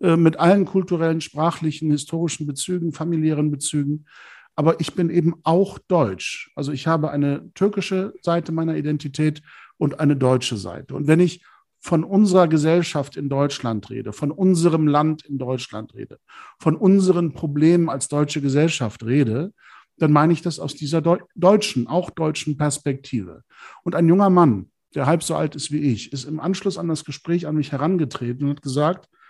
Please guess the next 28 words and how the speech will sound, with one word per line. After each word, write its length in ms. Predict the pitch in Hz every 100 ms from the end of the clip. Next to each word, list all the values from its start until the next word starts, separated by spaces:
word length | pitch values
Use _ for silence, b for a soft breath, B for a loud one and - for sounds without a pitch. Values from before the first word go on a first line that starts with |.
| b b _
äh, 140 | 151
Murat 360 | 180 160 151 156
abi, 220 | 180 180 185
ich 120 | -
find 300 | - 170 175
das 360 | 175 170 - _ _ _ _ _ _ b b b _
bemerkenswert, 1120 | 139 127 120 185 214 214 135 - 117 120 160 -
dass 180 | 151 -
du 120 | 175
so 160 | 147 143
selbstverständlich 1400 | 123 185 139 - - 151 - 170 226 233 120 143 170 -
über 240 | 165 139
dich 680 | 123 113 214 - - - _ _
und 180 | 208 208
über 220 | 165 156
Deutschland 720 | 131 139 202 202 - 123 123
sprechen 500 | - - 185 - 120
kannst, 500 | 113 117 131 175 - b b b b _ _ _ _ _
als 240 | 156 -
ob 180 | 175 -
das 380 | 185 165 - _
was 300 | 156 151 151
ganz 360 | - 196 - - _ _
authentisch 640 | 151 139 - 175 175 151 -
Eigenes 480 | 135 139 120 101
von 240 | - 101 101
dir 180 | 98 92
wäre. 360 | 98 90 87